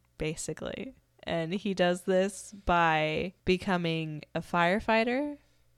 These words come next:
and a miner, and he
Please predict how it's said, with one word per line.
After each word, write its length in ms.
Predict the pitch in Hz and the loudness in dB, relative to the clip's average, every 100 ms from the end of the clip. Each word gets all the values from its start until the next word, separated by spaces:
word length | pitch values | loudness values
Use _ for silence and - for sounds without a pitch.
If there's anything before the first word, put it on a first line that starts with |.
| _ | _
and 420 | 170 175 175 165 - | 2 4 2 -4 0
a 100 | 175 | 2
miner, 580 | 202 175 196 233 294 330 - _ - | 4 4 4 2 0 -2 -10 _ -4
and 500 | 185 180 175 170 - - | 0 2 2 0 -6 -16
he 800 | - 190 180 180 180 175 165 | -10 -4 -2 0 0 -2 -4